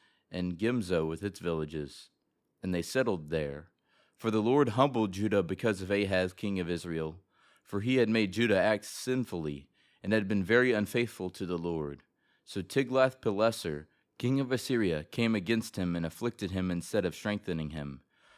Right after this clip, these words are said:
For Ahaz took a portion from the house of the Lord, and the house of the king and of the princes, and gave tribute to the king of Assyria,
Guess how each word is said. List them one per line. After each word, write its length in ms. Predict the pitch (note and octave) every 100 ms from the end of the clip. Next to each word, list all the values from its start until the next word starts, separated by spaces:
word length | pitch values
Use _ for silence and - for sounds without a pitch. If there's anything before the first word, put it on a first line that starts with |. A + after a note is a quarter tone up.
| _
For 180 | - G2+
Ahaz 380 | B2 C#3 C#3 C3+
took 180 | C3
a 60 | G#2+
portion 480 | - D3 C#3+ - G2
from 180 | G2+ F#2+
the 80 |
house 300 | F2+ G#2+ A2
of 100 | B2+
the 80 | B2+
Lord, 420 | G2+ D#2+ D2 D2 - _ _
and 160 | - F#2
the 60 | F2
house 280 | A2 A#2+
of 120 | A2+ G2+
the 60 |
king 400 | - C3 A2 E2+
and 80 | E2+
of 100 | F2
the 80 | D#2+
princes, 680 | - A2+ - D2+ C#2 - - _ _ _ _
and 120 | F#2
gave 220 | F#2+ G#2
tribute 460 | - D3 D3+ G#2+ -
to 100 | -
the 120 | F#2
king 300 | F2 A2 G2+
of 120 | F#2
Assyria, 580 | F2 - A2 G2 C#2+ C#2